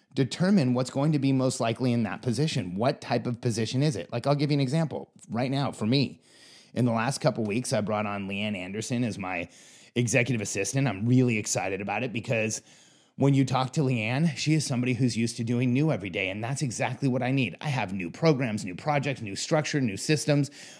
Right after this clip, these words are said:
We wanna, I'm, we're hiring new people. We're probably gonna go from a team of under, you know, ten people who are direct to, to a team of probably over forty people who are direct in the next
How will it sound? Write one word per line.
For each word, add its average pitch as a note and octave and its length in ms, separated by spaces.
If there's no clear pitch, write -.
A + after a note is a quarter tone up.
We C3 140
wanna, C3 340
I'm, A#2 300
we're A2 140
hiring C#3+ 460
new A#2 120
people. C#3 360
We're A#2 120
probably C3+ 260
gonna B2+ 140
go B2 180
from G#2+ 360
a A2+ 80
team C#3 260
of G#2 220
under, C#3 500
you B2 80
know, G#2+ 200
ten C3+ 320
people C3 360
who B2+ 180
are A2 100
direct A2 400
to, A#2 100
to - 220
a A#2 40
team B2+ 220
of A2+ 100
probably A2+ 340
over B2+ 300
forty C3+ 300
people C3+ 300
who C3 100
are B2+ 80
direct B2 380
in A#2 80
the A#2 80
next B2 260